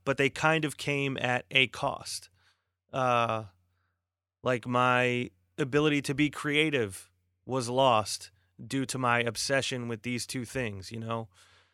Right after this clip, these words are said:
My social life, to a degree, suffered because of my obsession over these two things.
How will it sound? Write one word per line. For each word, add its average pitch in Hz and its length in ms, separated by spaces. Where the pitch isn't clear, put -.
My 120 800
social 175 440
life, 131 280
to 143 140
a 135 60
degree, 117 580
suffered 117 560
because 117 300
of 117 100
my 117 220
obsession 113 760
over 123 240
these 117 260
two 120 200
things. 117 460